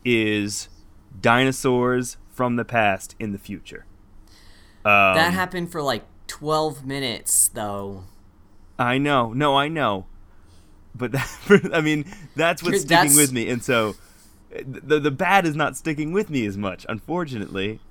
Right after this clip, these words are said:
Speaker 1: Um, I will say to Andy's point, um, I don't know whether it was, uh, a couple weeks ago when we, when you guys were recording without me, um, this did not need to be four episodes.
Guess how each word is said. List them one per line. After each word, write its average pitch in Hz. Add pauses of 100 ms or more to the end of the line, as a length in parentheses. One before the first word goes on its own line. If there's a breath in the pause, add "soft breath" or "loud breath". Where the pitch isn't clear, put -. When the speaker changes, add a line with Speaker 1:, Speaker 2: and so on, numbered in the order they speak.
(120)
Speaker 1:
Um, 104 (260 soft breath)
I -
will 151
say 139
to -
Andy's 131
point, 120 (260)
um, 101 (100)
I 113
don't 107
know 110
whether 104
it 87
was, 104 (160)
uh, 107
a 104
couple 147
weeks 135
ago 135
when 127
we, 123
when 117
you 113
guys 113
were 113
recording 113
without 113
me, 107 (400 soft breath)
um, 98 (1040)
this 139
did 135
not 123
need 113
to -
be 107
four 92
episodes. -